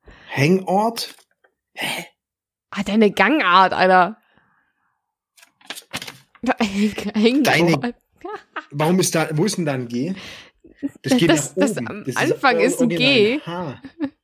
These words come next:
Speaker 2: Was? Das ist
Speaker 1: Hm?
Speaker 2: ein G. Wie machst denn du sonst ein G?
Speaker 1: Ja, ein G muss nach unten gehen.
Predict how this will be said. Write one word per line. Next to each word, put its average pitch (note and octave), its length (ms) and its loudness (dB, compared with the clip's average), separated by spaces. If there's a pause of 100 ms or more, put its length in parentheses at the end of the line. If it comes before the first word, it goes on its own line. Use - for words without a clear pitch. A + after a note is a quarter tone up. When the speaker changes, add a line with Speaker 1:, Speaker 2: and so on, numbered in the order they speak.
Speaker 2:
Was? B3 300 2
Das B3+ 220 -6
ist C#4+ 80 -12
Speaker 1:
Hm? G3 60 0
Speaker 2:
ein A#3+ 200 -6
G. A3+ 460 -2 (360)
Wie A3 100 0
machst A3+ 260 2
denn B3 140 -6
du A#3+ 140 -6
sonst C4 400 2
ein C4 60 0
G? F3 380 0 (440)
Speaker 1:
Ja, C3+ 100 -2
ein C#3 120 0
G E3 160 2
muss F#3+ 200 2
nach C#3 200 -6
unten A3+ 360 -4
gehen. A#2+ 360 -2